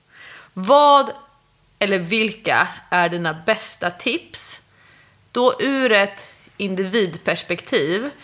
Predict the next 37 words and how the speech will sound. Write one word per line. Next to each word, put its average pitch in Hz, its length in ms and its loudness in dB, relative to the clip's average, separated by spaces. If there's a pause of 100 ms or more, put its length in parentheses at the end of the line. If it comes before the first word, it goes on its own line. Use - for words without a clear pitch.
(320)
för 214 260 6
en 208 160 0
person 170 500 0
som 160 260 -4
får 143 200 0
inspiration 208 840 -2 (240)
av 180 240 0
dig 131 180 -4
till 139 220 -6
att - 240 -10 (280)
ta - 160 2
tag 208 540 4
i 160 60 -10
någonting, - 420 -12 (420)
styra 302 280 2
upp 202 340 0
någonting, - 560 -10 (260)
vilja 262 200 2
komma 294 260 0
igång 196 400 2
med 170 100 -4
något, 123 640 -4
vilja 240 460 0
sluta 233 400 -4
jämföra 175 400 0
sig - 140 -8
med 165 140 -8
andra? - 280 -12 (240)
Vad, 269 460 4 (1000)
vad, 262 220 0
vad, 262 300 -2
vad 277 100 -2
säger 277 320 -2
du 240 80 -2
funkar 240 340 -2
för 233 100 -4
dig? 165 300 -2